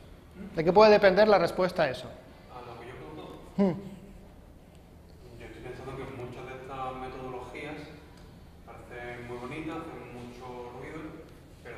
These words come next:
Speaker 1: después se hace un estudio clínico con, en fin, todo científico, tal y cual, y cual en realidad no es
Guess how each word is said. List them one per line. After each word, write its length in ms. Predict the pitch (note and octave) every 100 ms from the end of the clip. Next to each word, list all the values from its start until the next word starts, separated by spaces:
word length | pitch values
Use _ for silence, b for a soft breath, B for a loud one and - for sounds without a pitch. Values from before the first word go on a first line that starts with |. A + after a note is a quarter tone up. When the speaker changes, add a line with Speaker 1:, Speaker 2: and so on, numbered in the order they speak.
| A#2
Speaker 1:
después 280 | A#2 A#2+
se 220 | - - A#2
hace 320 | A#2+ B2+ A#2+
un 400 | A#2+ B2 B2 B2
estudio 760 | A#2+ A#2+ D3+ D#3+ D#3+ E3 F#3 F#3 - - -
clínico 460 | - D#3 D#3+ D#3+ E3
con, 720 | E3+ E3 E3 E3+ E3+ E3+ - - -
en 160 | -
fin, 160 | - - - - - - -
todo 160 | - -
científico, 480 | - C#3 C#3+ C#3 C#3+
tal 160 | C#3
y 80 | C#3+
cual, 160 | C#3+ D3 D#3+
y 180 | - -
cual 120 | C3 -
en 80 |
realidad 280 | B2+ B2 B2 C3
no 160 | B2+
es 80 | -